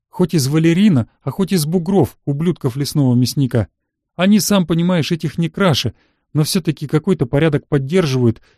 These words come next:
и не обрадуются, если узнают, что у них под носом другие бандюги промышляют".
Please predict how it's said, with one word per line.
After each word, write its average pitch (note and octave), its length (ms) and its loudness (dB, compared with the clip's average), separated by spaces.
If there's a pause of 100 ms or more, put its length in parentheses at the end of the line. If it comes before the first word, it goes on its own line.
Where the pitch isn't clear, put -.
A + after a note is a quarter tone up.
и D#3 80 0
не F#3 120 6
обрадуются, C#3+ 640 2
если C3 200 -4
узнают, C#3 440 0
что - 200 -4
у C3+ 60 0
них C#3+ 180 -2
под C3 160 -2
носом D3 340 0
другие D3 360 0
бандюги B2+ 440 0
промышляют". A2+ 680 0